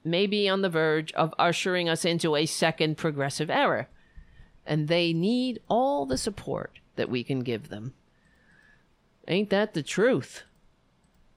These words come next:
Here, let's see. I wanted to read this, uh, thing about the Amazon. Where, where is it?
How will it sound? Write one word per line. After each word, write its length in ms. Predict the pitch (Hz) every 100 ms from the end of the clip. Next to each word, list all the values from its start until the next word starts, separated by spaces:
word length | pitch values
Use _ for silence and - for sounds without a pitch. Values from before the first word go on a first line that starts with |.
| _ _ _ _ _ - - _ _ _ _ _ _ _ _ _ _
Here, 320 | 170 175 117
let's 260 | 135 202 -
see. 260 | - - -
I 120 | 185
wanted 280 | 233 311 302
to 140 | 208
read 260 | 196 185 170
this, 380 | 151 147 - -
uh, 400 | 143 135 131 127 - - - - _
thing 260 | - 160 147
about 460 | 135 131 127 127
the 160 | - 110
Amazon. 1000 | 139 143 147 139 135 131 127 123 123 131 _ _ _ _ _ _ _ _ _ _ _ _ _ _ _ _ _ _ _ _ _ _ _ _ _ _ _ - - _ - _ _ _ _ _ _ _ -
Where, 580 | 156 151 151 147 147 135
where 340 | - 202 190
is 200 | 160 135
it? 180 | 147 -